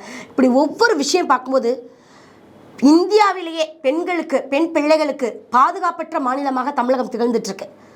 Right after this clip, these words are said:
ஆனா அவர் என்ன சொல்றாருன்னா, எதுவுமே தெரியாம என்ன நடக்குதுன்ற கள நிலவரம் புரியாம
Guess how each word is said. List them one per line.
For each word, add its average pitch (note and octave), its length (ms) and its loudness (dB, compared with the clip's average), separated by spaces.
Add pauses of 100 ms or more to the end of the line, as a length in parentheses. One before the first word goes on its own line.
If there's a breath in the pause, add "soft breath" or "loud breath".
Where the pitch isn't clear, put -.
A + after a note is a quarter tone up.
(280 loud breath)
ஆனா A#3 220 4
அவர் G#3+ 140 0
என்ன A3+ 140 2
சொல்றாருன்னா, G#3+ 640 0 (560 loud breath)
எதுவுமே F4+ 600 2
தெரியாம B3+ 720 -2 (100)
என்ன D4 480 2
நடக்குதுன்ற D4+ 560 -2
கள D4+ 240 4
நிலவரம் D4 540 -6
புரியாம C#4+ 440 0